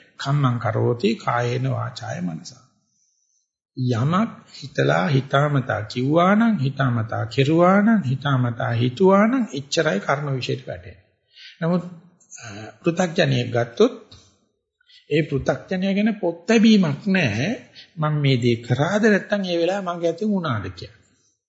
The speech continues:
මම මේක හිතලා මතලා කිව්වද නැත්නම් මගේ අතින් ඒ වෙලාවේ කටෙන් එළියට පැන්නද? මම මේ, මේ හිතුවද නැත්නම් මට හිතුණද කියලා කිසිම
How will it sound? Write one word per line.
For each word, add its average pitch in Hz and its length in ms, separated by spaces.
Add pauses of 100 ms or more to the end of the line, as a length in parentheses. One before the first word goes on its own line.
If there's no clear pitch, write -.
(560)
මම 160 220
මේක 170 280
හිතලා 151 420
මතලා 147 440
කිව්වද 170 500
නැත්නම් 196 380
මගේ 175 240
අතින් 175 220
ඒ 165 100
වෙලාවේ 175 280
කටෙන් 165 280
එළියට 165 280
පැන්නද? 107 280 (1080)
මම 160 180
මේ, 185 160
මේ 160 160
හිතුවද 214 640
නැත්නම් 202 400
මට 202 220
හිතුණද 196 560
කියලා 196 480 (300)
කිසිම 196 540